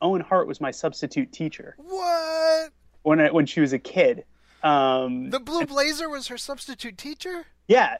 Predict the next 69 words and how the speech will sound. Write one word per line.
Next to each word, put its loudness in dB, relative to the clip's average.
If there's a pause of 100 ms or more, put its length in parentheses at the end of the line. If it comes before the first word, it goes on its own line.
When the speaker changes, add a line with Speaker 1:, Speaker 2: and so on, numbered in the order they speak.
(100)
Speaker 1:
She -6
was -2
like, 4
"Yeah, 4
Owen 0
was -4
my -6
substitute -8
teacher. 0
I 4
only 0
had -2
him -4
a -4
few -6
times, -2
and 2
I, 2
and -2
I 0
was 0
pretty 0
young, 4
but -2
he -14
was -12
so -2
nice, 2
and -4
I -8
remember 0
all 0
this." 0
And -4
I 0
was 2
like, 4
"Ah, 6
that's 4
crazy." 4 (220)
Speaker 2:
What -4
was -6
Speaker 1:
She's 2
like, 4
Speaker 2:
he -2
Speaker 1:
"Yeah." -6
Speaker 2:
teaching? -8 (920)
Speaker 1:
I 0 (160)
th-, 2
I 4
don't 2
think -4
it -2
was, 0
like, 2
a -2
specific -6
subject, 2
'cause -4
I 0
think -4
she -2
was 0
in, 2
like, 0
elementary -4
school -2
or 2
something. -6